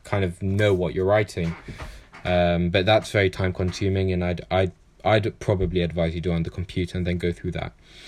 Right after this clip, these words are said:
So doing that, past papers, oh, please just use past papers.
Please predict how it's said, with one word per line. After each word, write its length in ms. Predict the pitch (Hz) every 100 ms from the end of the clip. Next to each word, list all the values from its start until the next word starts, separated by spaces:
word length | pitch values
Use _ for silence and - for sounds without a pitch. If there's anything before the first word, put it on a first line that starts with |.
| - - - _ _ _ - - - - - - -
So 240 | - 98
doing 260 | 120 131 117
that, 480 | 98 117 - - - - - - - _ - - -
past 420 | - 139 143 -
papers, 600 | - 123 120 - 120 117 110
oh, 280 | 110 95 -
please 320 | - 113 95 -
just 240 | 101 -
use 160 | 117 -
past 320 | 95 87 -
papers. 560 | 101 95 101 101 -